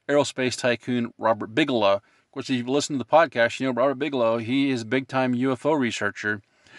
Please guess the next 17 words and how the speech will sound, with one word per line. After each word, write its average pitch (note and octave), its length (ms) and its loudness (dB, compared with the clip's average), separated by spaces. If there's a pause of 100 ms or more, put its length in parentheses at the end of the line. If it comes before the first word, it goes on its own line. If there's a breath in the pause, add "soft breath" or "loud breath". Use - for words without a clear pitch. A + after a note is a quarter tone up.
(260 loud breath)
He F3+ 120 4
has D#3+ 220 6
been D#3+ 200 2
interested F#3 540 2
in D#3 140 0
the C#3+ 60 4
myster-, D#3 460 0
in C#3+ 120 0
the C#3 60 2
mysteries E3 360 0
of C#3+ 80 0
the C3 80 0
universe C3+ 400 2
from - 260 -4
an B2 80 -2
early D3 320 0
age C3+ 440 0